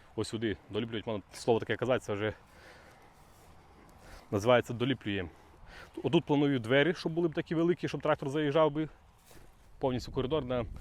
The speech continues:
на всю довжину сарая. І з тої сторони також, щоб бу-, були б двері, щоб був би проїзд на виліт. Ну, як, як я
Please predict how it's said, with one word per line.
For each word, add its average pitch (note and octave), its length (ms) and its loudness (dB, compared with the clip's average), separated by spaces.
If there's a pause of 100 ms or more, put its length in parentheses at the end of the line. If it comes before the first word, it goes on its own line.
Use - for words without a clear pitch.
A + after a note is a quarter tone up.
(340)
на A2+ 140 -2
всю C3+ 200 -4
довжину B2+ 380 2 (100)
сарая. D3+ 520 6 (200)
І C3 40 -10
з - 60 -10
тої C3 180 2
сторони C#3 240 -4
також, C3 280 0
щоб A#2 120 -6
бу-, A2 120 -2
були A2+ 300 -4
б G#2 60 -6
двері, G#2 300 2 (300)
щоб G#2+ 120 -10
був A2+ 120 -2
би G#2+ 180 -2 (340)
проїзд A2+ 340 0
на A2+ 80 -2
виліт. A2+ 340 -4 (400)
Ну, F#3+ 80 0
як, F3 120 2 (140)
як D3+ 200 -2
я E3+ 240 10